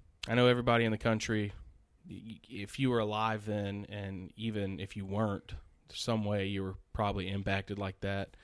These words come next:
You either knew somebody that was in one of the World Trade Centers or, um, in one of the towers, or you knew somebody that knew somebody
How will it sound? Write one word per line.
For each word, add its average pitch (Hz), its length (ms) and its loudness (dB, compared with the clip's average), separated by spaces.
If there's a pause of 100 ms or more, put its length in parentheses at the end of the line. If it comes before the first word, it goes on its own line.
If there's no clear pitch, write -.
(380)
You 113 160 6
either 101 120 6
knew 107 220 6
somebody 104 680 2 (640)
that 107 200 2
was 98 480 0 (240)
in 104 220 0
one 104 120 0
of 98 60 -2
the 101 80 0
World 104 300 2
Trade 104 260 0
Centers 101 420 -2
or, 120 420 6 (600)
um, 101 440 0 (280)
in 107 200 -2
one 113 80 4
of 107 80 4
the 101 60 0
towers, 107 520 4
or 113 480 4 (180)
you 104 380 -4 (240)
knew 107 220 4
somebody 107 480 2
that 98 120 -8
knew 101 220 0
somebody 92 640 -4